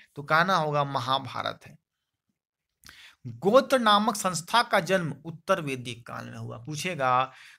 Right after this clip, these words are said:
गोत्र नामक संस्था का जन्म कुछ, किस काल में हुआ, उत्तर हो जाएगा आपका उत्तर वैदिक काल में।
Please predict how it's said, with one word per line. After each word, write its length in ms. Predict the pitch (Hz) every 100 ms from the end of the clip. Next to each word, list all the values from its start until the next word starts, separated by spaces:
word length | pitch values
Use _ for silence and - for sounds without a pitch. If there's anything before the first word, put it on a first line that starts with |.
| -
गोत्र 460 | 123 156 240 254 220
नामक 280 | 190 180 165
संस्था 340 | 170 156 175
का 60 | 170
जन्म 300 | 165 156 147
कुछ, 300 | 196 233 -
किस 240 | 254 226
काल 280 | - 170 160
में 100 | 156
हुआ, 260 | 143 139
उत्तर 320 | 135 139 - 160
हो 120 | 135
जाएगा 280 | 127 120 120
आपका 360 | 117 - 123
उत्तर 520 | 123 - 202 - 233
वैदिक 480 | 180 123 117 147 131
काल 220 | 123 120 -
में। 240 | - -